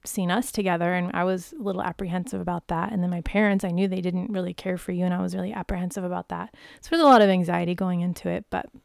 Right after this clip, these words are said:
yeah, in August of nineteen ninety-nine.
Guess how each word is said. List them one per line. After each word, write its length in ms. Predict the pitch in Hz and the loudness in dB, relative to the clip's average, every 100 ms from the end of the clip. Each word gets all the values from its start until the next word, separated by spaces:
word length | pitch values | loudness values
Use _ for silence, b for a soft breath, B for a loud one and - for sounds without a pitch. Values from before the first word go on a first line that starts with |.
| - | -4
yeah, 200 | 294 240 - _ _ _ _ _ _ _ - 240 | -2 0 -4 _ _ _ _ _ _ _ -10 0
in 140 | 214 | 0
August 420 | 208 196 180 - | 2 0 -4 -6
of 60 | 190 | -6
nineteen 360 | 190 214 - 202 | -4 -4 -2 0
ninety-nine. 500 | 202 190 190 180 | 0 0 -2 -6